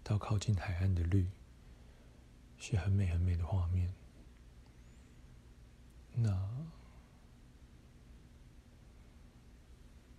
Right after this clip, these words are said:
海浪上面就会像撒了一撮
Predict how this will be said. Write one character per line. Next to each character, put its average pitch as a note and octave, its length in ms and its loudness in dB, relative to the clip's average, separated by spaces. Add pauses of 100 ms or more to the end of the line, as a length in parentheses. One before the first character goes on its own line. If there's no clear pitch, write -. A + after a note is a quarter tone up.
(200)
海 - 160 0
浪 G#2 200 6
上 G#2 140 2
面 G2+ 240 2
就 F#2 140 0
会 F#2 140 2
像 F#2 360 2
撒 E2 300 0
了 E2+ 100 4
一 F#2+ 120 4
撮 F#2 500 2